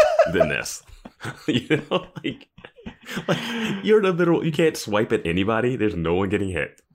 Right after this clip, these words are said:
Speaker 1: Yep.
Speaker 2: So they're all leaving, right?
Speaker 1: Mm-hmm.
Speaker 2: And then Buffy and Giles show up, right? As Willow comes out, and Willow's like, "Hey, it's inside, it's inside," right?
Speaker 1: Yeah.
Speaker 2: Then she runs,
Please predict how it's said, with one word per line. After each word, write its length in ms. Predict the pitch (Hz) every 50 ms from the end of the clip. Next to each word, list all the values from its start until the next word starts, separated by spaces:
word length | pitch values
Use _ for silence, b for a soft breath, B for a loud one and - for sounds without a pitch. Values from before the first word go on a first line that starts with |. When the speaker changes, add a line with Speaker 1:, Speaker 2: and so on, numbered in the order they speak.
| _ _ _ _ _ _ _ _ _ _ _ _ -
Speaker 1:
Yep. 320 | - 76 80 85 85 -
Speaker 2:
So 180 | - - 123 113
they're 200 | 104 117 131 -
all 380 | - 113 131 156 165 151 120 95
leaving, 480 | 98 98 92 87 - - 55 60 - -
right? 260 | - 65 73 80 - - _ _ _ _ _ _ _ _ _ _ _ - 107
Speaker 1:
Mm-hmm. 80 | 104
Speaker 2:
And 300 | - - 92 92 95 - - _ _ _ _ _ _ _ _ _ - -
then 480 | 76 - - 107 107 104 104 92 73 - _ _ _ _ _ _ _ _ _ _ _ - - - -
Buffy 420 | 92 - 101 107 113 - 135 127 113
and 100 | 95 82
Giles 400 | - 85 80 82 85 78 73 71
show 280 | - - 80 71 64 58
up, 220 | 53 50 - - _ _ _ _ _ _ -
right? 260 | - 73 71 76 71 - _ _ - -
As 440 | 78 78 76 78 73 69 - - _ b b b
Willow 240 | 90 95 95 92 92
comes 240 | 90 87 82 76 76
out, 160 | 73 71 -
and 80 | 78 80
Willow's 240 | 92 95 92 92
like, 160 | 95 85 82 B B B B
"Hey, 160 | 156 170 160
it's 160 | 147 139 147
inside, 360 | 143 139 - 170 160 147 117
it's 140 | 107 107 -
inside," 540 | 123 117 - - 127 117 87 67 58 50 - _ -
right? 220 | 73 76 92 95 - _ _ _ _ _ _ _ _ _ _ -
Speaker 1:
Yeah. 240 | 90 87 71 - - _ _ _ _ _ _ _ _ -
Speaker 2:
Then 160 | 113 139 156
she 200 | 165 - - 214
runs, 540 | 208 170 170 185 196 233 262 262 247 - -